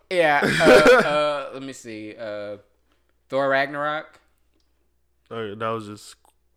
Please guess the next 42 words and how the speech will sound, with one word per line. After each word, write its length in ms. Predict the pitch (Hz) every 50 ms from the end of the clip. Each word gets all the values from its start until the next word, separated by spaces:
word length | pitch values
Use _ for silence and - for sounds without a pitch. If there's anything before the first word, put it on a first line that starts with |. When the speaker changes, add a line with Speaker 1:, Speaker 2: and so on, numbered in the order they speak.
| _ _
Speaker 2:
no. 340 | 120 110 101 92 87 90 - -
Speaker 1:
It 140 | 165 160
was 140 | 139 127 -
a 40 | 135
great 220 | - 139 139 131
movie. 420 | 147 151 156 151 113 107 110 120 113 -
Speaker 2:
No. 540 | 107 113 120 117 113 110 107 101 104 101 - - - -
Speaker 1:
It 20 | -
was 100 | 175 175
a 40 | 185
perfect 320 | 180 185 180 185 175 175
movie. 200 | 180 180 165 147 135
It's 200 | 180 185 - -
a 100 | - 156
bizarre 580 | 143 - 143 135 127 101 107 123 139 147 143 135
movie. 460 | 127 135 143 156 127 104 101 101 - _ _ _
On 160 | 131 147 156 147
paper, 320 | 175 180 185 170 156 156
it 280 | 139 117 135 127 117 -
does 200 | 135 135 147 147
not 240 | 147 139 135 117 120
make 200 | 120 120 120 135
sense. 300 | - 139 123 113 101 - -
It 160 | 117 117 135
should 260 | - - 131 139 143 135
not 240 | 127 123 117 110
work 200 | 120 120 120 120
as 200 | 117 110 107 101
a 20 | 107
movie. 380 | 107 110 110 107 92 92 95 - _ _ _ _ _
But 200 | - 127 127 -
somehow, 600 | - - 123 127 135 131 135 143 139 117 101 - - _ _ _ _ _ _ _ _ _ _ _
it 220 | 117 113 90 110
does. 540 | 127 127 120 107 101 98 95 95 - _ _ _
You 60 | 110
wanna 120 | 123 139 151
know 80 | 156
why? 320 | 160 156 160 165 165 160 160 _
'Cause 280 | 120 110 104 104 _ _ _
the 140 | 139 117 104
person 560 | - - 120 127 127 - 123 120 120 120 - _ _ _ -
that, 380 | 107 98 95 - - - _